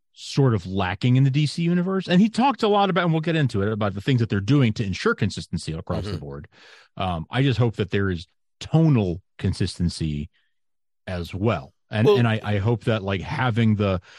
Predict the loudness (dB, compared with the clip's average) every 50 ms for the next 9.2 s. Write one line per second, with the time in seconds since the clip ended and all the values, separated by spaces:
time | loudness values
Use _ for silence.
0 | -20 _ _ -4 0 0 0 0 2 2 2 2 2 2 0 0 0 2 0 0
1 | 0 0 2 2 0 0 0 2 2 2 2 2 2 0 0 0 2 2 2 0
2 | 0 -4 -6 -6 -4 -4 -4 -4 -2 0 2 2 2 2 2 2 0 -2 -2 -2
3 | -2 -2 -2 -2 -2 -2 -2 -2 -2 -4 -4 -2 -2 0 0 -2 -2 -4 -6 -6
4 | -4 -4 -4 -4 -4 -6 -6 -2 0 0 2 2 2 0 0 -2 -2 -4 -2 -2
5 | -4 -4 -6 -10 _ _ _ _ _ _ _ _ -4 -2 -2 0 -2 -2 -2 -2
6 | -2 -2 -4 -2 0 0 2 2 0 0 0 0 -2 -2 -2 -4 -6 -4 -4 -4
7 | -4 _ _ _ _ _ _ _ _ _ _ _ _ _ _ _ _ _ _ _
8 | _ _ -2 -2 -2 -2 -2 -2 0 0 0 -2 -2 -2 -2 -2 0 -2 -2 0
9 | 0 0 0 -2